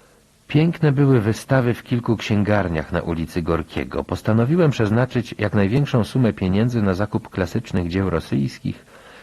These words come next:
kilku czołowych powieści z epoki porewolucyjnej i podstawowych prac o komunizmie. Próżne jednak były moje usiłowania. Książki z wystaw nie były do sprzedania.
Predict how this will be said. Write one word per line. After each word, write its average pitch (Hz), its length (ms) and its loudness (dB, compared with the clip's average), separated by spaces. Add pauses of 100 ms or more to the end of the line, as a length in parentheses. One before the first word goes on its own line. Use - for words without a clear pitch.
(120)
kilku 117 300 2
czołowych 101 520 0
powieści 95 520 0
z - 100 -12
epoki 92 380 -4
porewolucyjnej 90 1080 -2
i 135 100 -2
podstawowych 98 680 0
prac - 520 -6 (120)
o 85 180 -2
komunizmie. 73 800 -4 (2250)
Próżne 104 440 4
jednak 98 320 2
były 98 280 2
moje 95 260 4
usiłowania. 113 800 2 (480)
Książki 101 560 2
z 80 120 -4
wystaw 110 680 -2
nie 104 240 2
były 113 340 2
do 92 140 0
sprzedania. 76 720 -4